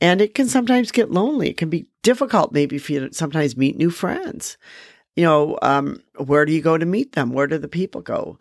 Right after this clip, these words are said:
I have found that if you're gonna be overseas, a lot of times by joining a gym or having sports or, or, you know, that type of thing, you'll be able to meet some new people. Um, you know, some people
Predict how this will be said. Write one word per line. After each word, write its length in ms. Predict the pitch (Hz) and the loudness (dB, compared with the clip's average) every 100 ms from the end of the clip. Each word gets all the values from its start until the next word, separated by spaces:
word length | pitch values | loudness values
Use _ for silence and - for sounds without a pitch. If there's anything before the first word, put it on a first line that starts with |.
| - - - | -20 -20 -4
I 140 | 147 196 | 2 4
have 120 | 220 | 4
found 320 | 214 190 190 | 0 0 0
that 100 | 175 | 0
if 140 | 165 175 | -2 -4
you're 60 | |
gonna 180 | 165 156 | -4 -2
be 160 | 160 160 | 0 0
overseas, 560 | 147 151 - 156 147 | 0 -2 0 0 0
a 40 | 131 | 2
lot 200 | 131 147 | 2 2
of 60 | |
times 340 | 147 151 139 139 | -2 -2 -2 -2
by 180 | 123 | -4
joining 380 | 120 127 127 120 | -2 -4 -4 -4
a 80 | 117 | -8
gym 500 | 113 185 196 185 170 | -4 0 2 2 0
or 220 | 127 104 - | -2 -6 -6
having 340 | 135 135 123 226 | -4 -2 -4 -8
sports 760 | - - 208 196 190 - - | -6 2 4 4 2 -2 -6
or, 240 | 123 110 - - - - _ | -4 -6 -8 -18 -20 -20 _
or, 340 | - 123 131 - | -2 0 0 -2
you 120 | 139 | -2
know, 80 | 135 | 0
that 400 | 156 151 151 - | 2 2 0 0
type 240 | 160 147 | 0 0
of 100 | 139 | -2
thing, 240 | - 147 147 | 0 2 2
you'll 140 | 147 | 0
be 160 | 139 135 | 0 0
able 180 | 127 | -2
to 140 | 135 135 | -6 -2
meet 260 | 127 - | -2 -2
some 140 | - 120 | -6 -4
new 160 | 123 | -4
people. 580 | 123 - 254 190 - 113 _ _ - - - _ - | -4 -4 -4 -4 -6 -8 _ _ -20 -20 -20 _ -2
Um, 380 | 139 135 - - | 0 2 -2 -10
you 100 | - | 0
know, 120 | 170 151 | 0 2
some 260 | - 190 | 2 0
people 640 | 196 202 202 185 180 165 | 0 -2 2 2 2 -2